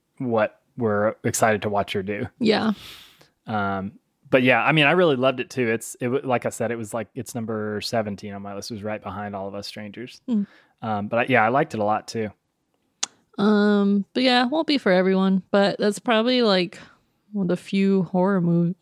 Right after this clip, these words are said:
Speaker 2: the only horror movie on my top ten, I guess.
Speaker 1: Yeah, I guess Infinity Pool is on mine, I, and there's one other one that's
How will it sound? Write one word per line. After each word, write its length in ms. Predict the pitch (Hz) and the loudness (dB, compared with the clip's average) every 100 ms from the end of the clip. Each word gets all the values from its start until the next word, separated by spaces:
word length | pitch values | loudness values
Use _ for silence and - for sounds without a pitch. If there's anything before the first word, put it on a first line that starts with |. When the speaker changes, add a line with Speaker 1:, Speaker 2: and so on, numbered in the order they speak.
| - | 0
Speaker 2:
the 140 | 175 | 2
only 280 | 175 214 226 | 4 4 2
horror 320 | 156 170 170 | 2 2 2
movie 260 | 175 180 180 | 2 4 4
on 100 | 180 | 4
my 120 | 196 | 2
top 300 | 190 185 202 | 2 -2 -4
ten, 240 | - 190 190 | 0 4 4
I 80 | 180 | 4
guess. 380 | 190 196 - - - - | 2 0 -4 -20 -20 -6
Speaker 1:
Yeah, 1120 | 139 143 143 151 202 156 120 110 110 110 117 - | 2 4 6 6 4 4 4 4 4 2 0 -2
I 80 | 135 | 0
guess 180 | 185 | 2
Infinity 420 | 147 127 147 139 110 | 2 2 2 2 0
Pool 340 | 117 107 107 | 0 0 0
is 120 | 104 | 0
on 120 | 104 | -2
mine, 300 | 104 107 107 104 | -2 -2 0 -2
I, 120 | 113 _ | -6 _
and 280 | 110 101 101 _ | -4 -2 -4 _
there's 240 | - 123 107 | 0 0 4
one 180 | 120 117 | 4 4
other 160 | 110 | 2
one 140 | 107 104 | 0 0
that's 240 | 101 - | -4 -6